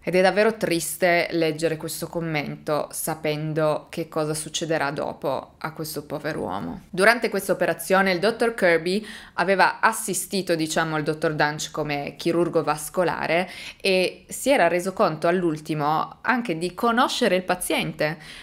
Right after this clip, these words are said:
Barry infatti aveva pulito la piscina del dottor Kirby qualche tempo prima. Mentre il dottor Dunch e il dottor Kirby si preparavano per operare, Dunch dice a Kirby che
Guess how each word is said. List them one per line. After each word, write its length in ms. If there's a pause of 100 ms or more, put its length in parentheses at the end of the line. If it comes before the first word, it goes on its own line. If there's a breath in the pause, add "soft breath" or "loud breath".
(140 loud breath)
Barry 520
infatti 440
aveva 300
pulito 800
la 200
piscina 480
del 140
dottor 360
Kirby 340
qualche 340
tempo 300
prima. 380
Mentre 340
il 40
dottor 300
Dunch 460
e 140
il 80
dottor 300
Kirby 300
si 140
preparavano 840
per 160
operare, 640 (280 loud breath)
Dunch 460
dice 320
a 60
Kirby 640
che 520